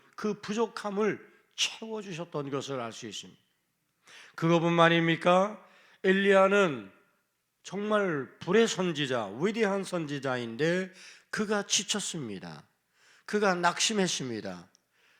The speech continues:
그래서 그 지침과 낙심을 가지고 코가 이만큼 빠져가지고 그래서 이제 그가,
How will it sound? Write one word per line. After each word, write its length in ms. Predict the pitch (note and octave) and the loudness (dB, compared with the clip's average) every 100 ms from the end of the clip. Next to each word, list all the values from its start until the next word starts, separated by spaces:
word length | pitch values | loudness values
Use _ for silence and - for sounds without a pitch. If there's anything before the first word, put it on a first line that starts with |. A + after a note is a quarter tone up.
| _ | _
그래서 580 | - A3 G3 G#3+ G3 D#3+ | 0 2 4 4 4 0
그 180 | G3+ G#3+ | -2 -2
지침과 600 | - G3+ - A3+ A3 G#3+ | -2 -4 -4 -2 0 0
낙심을 500 | A3 - A3+ G#3+ G3+ | 0 -4 -4 0 2
가지고 460 | G3+ F#3 F#3+ F#3+ | 2 2 -2 -4
코가 280 | - G3+ G#3 | -4 -2 -2
이만큼 720 | C#3 A#2+ G#2 G2+ G#2 F#3+ G3+ | 0 -4 -8 -10 -12 -10 -6
빠져가지고 840 | A3 F#3 F#3+ F3 E3+ F3+ F#3 D3 - - - | -6 -4 -2 -2 -4 -2 -2 -4 -12 -20 -6
그래서 640 | A3 A3 F#3+ G#3 F#3+ C#3+ | 0 2 2 4 4 2
이제 480 | A#2 F#3+ G3 F3 C3 - - - | 0 2 4 4 0 -8 -20 -8
그가, 520 | E3+ E3+ D#3 A#2 | -2 0 0 0